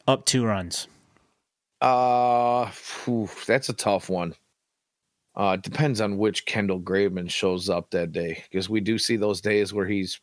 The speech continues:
Speaker 2: you know, filthy and, and seems like he's on, and then there's other days where,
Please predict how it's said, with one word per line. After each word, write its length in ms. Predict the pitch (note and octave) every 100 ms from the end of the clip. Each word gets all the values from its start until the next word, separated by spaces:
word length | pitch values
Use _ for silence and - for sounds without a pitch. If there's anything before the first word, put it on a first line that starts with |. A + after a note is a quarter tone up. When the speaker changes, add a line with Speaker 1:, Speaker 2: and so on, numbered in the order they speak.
| _
Speaker 2:
you 80 | A#2+
know, 120 | F#2
filthy 600 | - - F#2+ F#2 G2+ F#2 _
and, 300 | F2+ F2+ D#2+ -
and 380 | F#2 F2+ F2 D2 _
seems 320 | - F2 G#2 G2
like 160 | F#2
he's 160 | G2 F#2
on, 320 | F#2 F#2+ F#2
and 180 | F2+ F#2
then 80 | F#2
there's 180 | F#2
other 240 | F#2 F#2+ F2
days 360 | F#2 F2+ F2
where, 260 | F2+ E2+